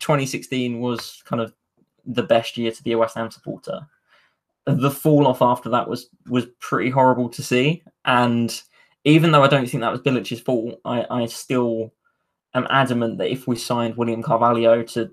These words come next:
it, basically Carvalho was the player that he really, really wanted to play defensive midfield. And he said for years, like, "I don't have a defensive midfielder." Kayute is not a defensive midfielder. He likes to go box to box. He moves around too much. Um, but of course, he was picked as a defensive midfielder.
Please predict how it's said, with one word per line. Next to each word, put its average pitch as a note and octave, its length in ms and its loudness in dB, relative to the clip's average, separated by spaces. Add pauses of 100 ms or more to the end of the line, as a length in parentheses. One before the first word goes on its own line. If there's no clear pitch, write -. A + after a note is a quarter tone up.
it, - 320 -4 (140)
basically C3+ 340 2
Carvalho B2+ 360 4
was A2+ 120 0
the A#2 60 -10
player A#2+ 220 -2
that A2+ 160 -4
he B2+ 140 2
really, A#2 320 4
really A2+ 180 2
wanted A#2 300 -4
to - 60 -14
play A2+ 180 -4
defensive G#2+ 380 -10
midfield. A2+ 560 -6 (360)
And B2+ 120 2
he B2 40 2
said B2 200 0
for B2 100 0
years, B2 480 0
like, A2+ 240 0
"I A2+ 80 -2
don't C3 220 0
have B2 180 2
a A#2 60 -2
defensive A2+ 400 -6
midfielder." A#2 400 -6 (200)
Kayute B2+ 380 0
is A#2 80 -8
not B2 280 0
a A2+ 40 -8
defensive A2+ 380 -8
midfielder. A#2 400 -4
He A2+ 40 -4
likes A#2 260 -2
to A2+ 60 -8
go A2+ 140 0
box - 240 -6
to A2 80 -10
box. A2+ 220 0
He A#2 100 -4
moves A#2 260 0
around A#2 300 2
too - 140 -12
much. - 400 -10 (600)
Um, A#2 220 4
but G#2+ 80 -2
of - 80 -4
course, A2+ 180 -8
he A2+ 120 -2
was A2+ 100 0
picked - 300 -8
as G#2+ 80 -14
a - 20 -14
defensive A2+ 440 -14
midfielder. A2 500 -8